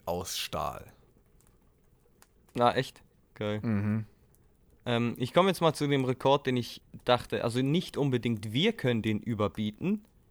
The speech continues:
Speaker 2: Vielleicht schon, ich glaube weniger. Aber, ähm, Wim Hof, kennst du ja, für die im Podcast, die ihn nicht kennen, äh, The Iceman. Er hat, äh, eine Technik gefunden, wie man,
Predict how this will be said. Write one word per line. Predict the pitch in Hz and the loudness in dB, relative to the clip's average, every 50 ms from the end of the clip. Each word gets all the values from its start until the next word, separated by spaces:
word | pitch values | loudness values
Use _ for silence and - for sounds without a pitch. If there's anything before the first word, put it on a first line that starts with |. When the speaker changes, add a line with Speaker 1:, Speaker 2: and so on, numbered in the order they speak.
| _ - _ _ | _ -20 _ _
Speaker 2:
Vielleicht | - 339 359 392 415 403 370 - - | -8 -6 -6 -4 -4 -6 -8 -8 -8
schon, | - 370 370 370 381 381 370 | -6 -4 -4 -4 -4 -6 -8
ich | 370 359 - | -10 -8 -6
glaube | 370 370 381 359 359 330 | -6 -6 -4 -6 -6 -6
weniger. | 349 349 349 339 339 339 349 - - - | -6 -6 -6 -6 -6 -6 -8 -8 -2 2
Aber, | 143 143 139 143 139 - - - - - - - _ - | 4 4 6 4 2 2 0 -20 -20 -20 -20 -20 _ -2
ähm, | 123 131 135 127 127 123 - - - _ _ _ - _ - _ - - - _ - | 2 4 4 4 2 0 -4 -6 -20 _ _ _ -20 _ -20 _ -20 -20 -20 _ -8
Wim | 135 131 175 190 190 165 | 0 2 4 4 6 6
Hof, | 175 180 208 - - - - - - - - - - _ - - | 6 6 6 4 -2 -18 -20 -20 -20 -20 -20 -20 -20 _ -18 -8
kennst | - - 147 170 180 - - | 0 2 2 2 2 -2 0
du | 175 | 2
ja, | 175 175 180 180 185 185 - _ _ _ | 4 6 6 6 4 2 -2 _ _ _
für | - 123 127 | -2 0 0
die | 120 123 123 123 123 123 123 - | 2 2 0 2 2 0 0 0
im | - 117 | -2 -2
Podcast, | - - 131 123 - - 127 117 - - | 0 2 0 0 2 0 0 0 0 -2
die | 120 | -2
ihn | 117 120 | 0 0
nicht | 120 117 - | 0 -2 -4
kennen, | - - 123 120 117 110 - - - - - - - | -2 -2 0 0 0 -4 -8 -14 -20 -20 -20 -16 -6
äh, | - 113 110 107 107 104 113 | -2 0 2 2 2 2 2
The | 110 117 | 4 6
Iceman. | 123 139 143 139 - - 143 131 131 131 131 127 120 | 8 8 6 6 2 -2 0 2 2 2 2 0 -2
Er | - 107 107 98 101 | -2 -2 -2 0 0
hat, | 104 101 - _ - - | -2 -2 -4 _ -6 -4
äh, | 101 98 98 | -2 -2 0
eine | 98 101 101 - _ _ _ _ - - | -2 -2 -4 -6 _ _ _ _ -18 -8
Technik | - 104 - 117 113 107 - - - - - _ - _ _ _ _ | -8 -6 -4 -4 -4 -4 -6 -10 -20 -20 -20 _ -20 _ _ _ _
gefunden, | - 117 - - 113 110 - - 110 104 | -10 -8 -2 0 0 0 0 -2 -4 -2
wie | 107 107 | 0 0
man, | 104 104 98 98 98 95 | 0 0 0 0 -2 -4